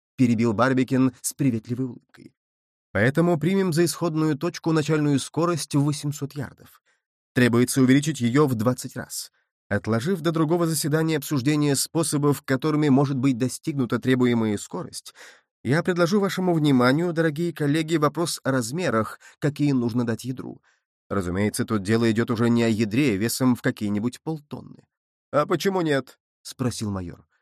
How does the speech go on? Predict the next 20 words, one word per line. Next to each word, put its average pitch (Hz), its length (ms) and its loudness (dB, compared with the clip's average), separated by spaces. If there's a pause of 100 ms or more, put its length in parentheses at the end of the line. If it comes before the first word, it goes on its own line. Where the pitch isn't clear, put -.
(280)
«Потому 87 340 -2
что 110 160 2
это 113 160 4
ядро», — 98 560 0 (360)
перебил 107 340 -2
Мастон, - 400 -16 (360)
«должно 82 440 -2
быть 131 180 6
очень 135 320 4
крупных 120 480 2
размеров, 117 680 -4 (180)
иначе 123 360 4
оно 147 120 6
не 147 100 6
обратит 139 380 2
на 160 100 2
себя 147 260 2
внимания 135 500 4
жителей 143 320 0
Луны, 147 480 -4